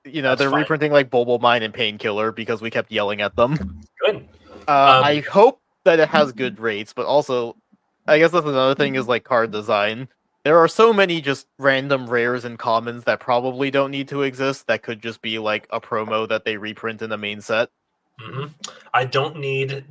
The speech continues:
Speaker 2: the, "All right, put this into your soul and give something five K." Like, just, just skip it and
Speaker 1: Yep.
Speaker 2: do the, do the Eva promo or whatever.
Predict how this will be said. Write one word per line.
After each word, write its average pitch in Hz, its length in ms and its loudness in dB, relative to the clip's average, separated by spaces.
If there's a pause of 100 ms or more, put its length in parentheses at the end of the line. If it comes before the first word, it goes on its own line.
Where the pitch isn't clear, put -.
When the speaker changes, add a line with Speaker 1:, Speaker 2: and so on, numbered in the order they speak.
Speaker 2:
the, 117 400 -4 (340)
"All 143 180 6
right, 147 320 8 (300)
put 165 220 4
this 165 220 0
into 160 200 2
your 139 220 2
soul 127 680 2 (420)
and 110 180 -14
give 131 220 -4
something 127 360 -6
five 123 500 2
K." - 360 -8
Like, 127 240 -12
just, - 380 -12
just - 260 -10
skip - 360 0
it 135 200 2
and 139 120 -6
Speaker 1:
Yep. 165 120 0
Speaker 2:
do 143 160 0
the, 139 280 0
do 143 240 -8
the 143 120 -10
Eva 143 280 -8
promo - 380 -10 (320)
or 113 120 -6
whatever. 90 380 -14